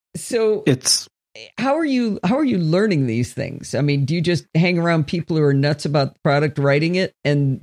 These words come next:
Speaker 1: you glean it, like, over the lunch table?
Speaker 2: In a manner of speaking, I, I, I have, um, uh, two paths that are available to me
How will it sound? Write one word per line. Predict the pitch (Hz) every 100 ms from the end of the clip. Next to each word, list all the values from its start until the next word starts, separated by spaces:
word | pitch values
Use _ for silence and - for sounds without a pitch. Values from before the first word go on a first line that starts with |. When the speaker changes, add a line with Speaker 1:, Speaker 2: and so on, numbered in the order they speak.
| 147
Speaker 1:
you | 139 147
glean | 127 156 160 165
it, | 156 - -
like, | - 139 - _ -
over | 151 151
the | 131
lunch | 127 135 160 -
table? | 175 180 220 - _ _ _ _ _ _ _ _ _ _ - - - - - - _ _ _ -
Speaker 2:
In | 180 156
a |
manner | 139 123 113
of | 98
speaking, | - 101 95 104 110 - _ - -
I, | 143 135 233 - -
I, | 151 123 - _ - - - _ _ _ _ -
I | 147
have, | 143 170 151 151 120
um, | 131 104 95 - _ _ _ -
uh, | 147 107 95 - 202 _ -
two | - - 160 147 131 - - -
paths | - 92 120 - - -
that | 117 113 104
are | 104
available | 110 110 107 107
to | 120
me | 98 92